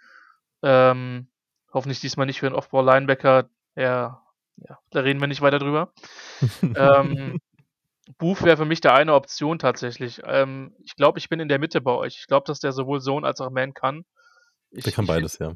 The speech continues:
Speaker 1: er kann, er kann beides nicht überragend, aber er ist solide. Er macht sehr viel richtig. Das mit dem Tackling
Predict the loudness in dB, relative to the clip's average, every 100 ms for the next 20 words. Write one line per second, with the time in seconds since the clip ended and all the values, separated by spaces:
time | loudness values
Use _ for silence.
0 | -8 -8 -2 -2 -2 -6 -6 -2 4 4
1 | 2 -4 -12 -6 -2 4 6 6 4 0
2 | 0 -2 -4 -6 -4 -2 0 -2 -4 -4
3 | -4 -4 -6 -8 -8 -10 -10 -10 -12 -6
4 | -6 -6 -10 -10